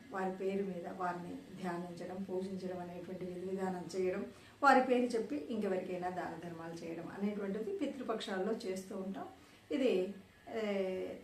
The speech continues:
తప్పనిసరిగా చేయాల్సినటువంటి విధి విధానం కూడా. ఎప్పుడైనా సరే మనకు ఆ పితృదేవతలు ఆలోకంలో ఆనందంగా ఉంటేనే, వారి దీవెనలు మనకుంటే, మనకు ఆ దోషాలు లేకుండా హాయిగా, ఆనందంగా, సుఖంగా ఉండగలుగుతాం. మరి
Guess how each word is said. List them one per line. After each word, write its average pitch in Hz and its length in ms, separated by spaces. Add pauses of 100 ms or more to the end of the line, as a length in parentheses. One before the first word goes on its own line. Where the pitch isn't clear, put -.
తప్పనిసరిగా 240 500
చేయాల్సినటువంటి 196 1000
విధి 170 180
విధానం 170 540
కూడా. - 140 (640)
ఎప్పుడైనా 254 400
సరే 240 460 (340)
మనకు 208 540
ఆ 202 120
పితృదేవతలు 220 760
ఆలోకంలో 202 560
ఆనందంగా 185 560
ఉంటేనే, 175 520 (200)
వారి 190 200
దీవెనలు 190 400
మనకుంటే, 170 680
మనకు 208 240
ఆ 185 100
దోషాలు 202 420
లేకుండా 185 380
హాయిగా, 170 500
ఆనందంగా, 170 640
సుఖంగా 180 480
ఉండగలుగుతాం. 170 640 (600)
మరి 214 400